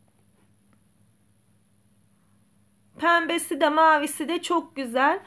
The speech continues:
Bunun yanı sıra çiçek toprağı geldi. Fiyatı dört lira. Katı solucan gübresi ise on dört lira doksan beş kuruş.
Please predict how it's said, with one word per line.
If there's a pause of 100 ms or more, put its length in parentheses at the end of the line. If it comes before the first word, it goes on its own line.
(1080)
Bunun
yanı
sıra
çiçek
toprağı
geldi.
Fiyatı
dört
lira. (280)
Katı
solucan
gübresi
ise
on
dört
lira
doksan
beş
kuruş.